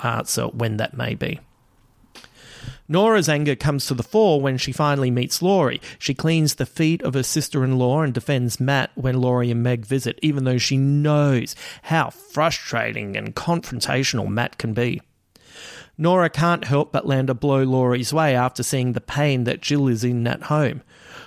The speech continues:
Nora doesn't defend Kevin. That's the interesting part of this scene. Whatever happened between Kevin and Laurie is their business. But Laurie abandoning her children is too much for Nora, who lost both of her children through no fault of her own.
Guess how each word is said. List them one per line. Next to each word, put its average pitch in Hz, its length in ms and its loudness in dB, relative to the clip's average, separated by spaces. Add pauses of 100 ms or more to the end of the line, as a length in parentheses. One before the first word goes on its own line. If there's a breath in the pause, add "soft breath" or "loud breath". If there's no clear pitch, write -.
(100)
Nora 214 280 4
doesn't 160 280 0
defend 127 380 -2
Kevin. 190 500 -2
That's - 220 -2
the 165 200 0
interesting 151 360 -2
part 143 240 0
of 120 80 -6
this 120 140 -2
scene. 175 340 -2 (240 loud breath)
Whatever 180 360 2
happened 160 340 0
between 147 340 -2
Kevin 151 220 0
and 139 120 2
Laurie 160 400 2
is 117 160 -2
their 131 220 0
business. 156 460 -2 (340 loud breath)
But 147 140 0
Laurie 175 400 4
abandoning 147 500 0
her 131 120 2
children 160 420 0
is 117 140 -8
too 143 180 0
much 151 300 0
for 143 120 -4
Nora, 117 400 0 (260 loud breath)
who 147 160 2
lost 139 300 -2
both - 200 0
of - 40 -10
her 120 100 0
children 123 520 -2
through 127 200 -4
no 120 200 0
fault 120 260 -4
of 107 80 -4
her 107 180 -2
own. 107 220 -4